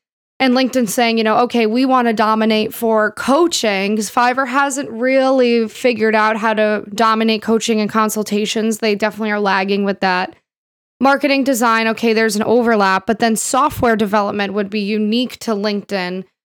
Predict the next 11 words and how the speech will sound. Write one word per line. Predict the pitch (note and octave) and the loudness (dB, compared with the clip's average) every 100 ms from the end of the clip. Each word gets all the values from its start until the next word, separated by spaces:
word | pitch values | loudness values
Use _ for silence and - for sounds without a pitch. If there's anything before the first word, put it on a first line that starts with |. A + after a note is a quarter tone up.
| _ _ | _ _
and | A#3+ A3+ | 0 2
not | A#3 A#3 A3+ | 4 2 0
something | - A#3 A#3 A3 | -4 -4 -2 -2
that | G#3 G#3+ | -2 -2
was | G3+ | -2
really | G3+ A3+ G#3+ | 0 2 2
currently | G#3+ A3 G#3 G3+ | 0 -2 0 0
offered | G3+ G3 G#3 G3 | 0 0 -2 -2
on | G3 F#3 | -2 -2
Fiverr. | - F#3+ G3 F#3 F#3+ F#3 | 0 0 0 -2 -2 -2
So | G#3 G3 G3 | -2 -2 -2